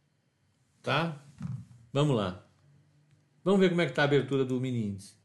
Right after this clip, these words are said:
Vou pegar W in. Olha, o mini índice tá cento e treze cem. O fechamento foi de cento e três quatrocentos, quinhentos e vinte e cinco.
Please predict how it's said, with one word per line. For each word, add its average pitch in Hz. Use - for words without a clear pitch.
Vou 117
pegar 113
W 131
in. 175
Olha, 143
o -
mini 160
índice -
tá 143
cento 196
e 170
treze 156
cem. 180
O 143
fechamento 175
foi 185
de 175
cento 175
e -
três 185
quatrocentos, 185
quinhentos 185
e 185
vinte 185
e -
cinco. 131